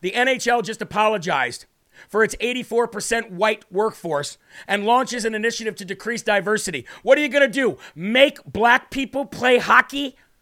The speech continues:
I've got, I'll, I'll give you a little, um, I'll give you a little hint here.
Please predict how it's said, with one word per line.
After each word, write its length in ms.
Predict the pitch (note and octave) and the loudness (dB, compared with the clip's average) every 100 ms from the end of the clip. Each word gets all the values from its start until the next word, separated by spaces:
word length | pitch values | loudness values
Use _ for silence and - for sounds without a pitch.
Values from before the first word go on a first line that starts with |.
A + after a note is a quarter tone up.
| _ _ _ _ _ | _ _ _ _ _
I've 160 | A3 G#3 | 0 4
got, 220 | C#4 C4 | 4 4
I'll, 160 | A#3+ B3 | 2 4
I'll 160 | C4+ | 2
give 160 | B3 E4 | 2 2
you 120 | D#4 | 2
a 40 | |
little, 240 | C#4 C#4 C4 | 4 4 6
um, 440 | B3 A3+ G3+ E3+ - _ _ | 8 8 6 0 -12 _ _
I'll 80 | C4+ | 0
give 140 | D#4 | 4
you 60 | D#4 | 6
a 20 | |
little 160 | C#4+ A#3+ | 6 6
hint 280 | F#3 C4+ D#3+ | 4 2 2
here. 280 | F3+ C3 | 0 0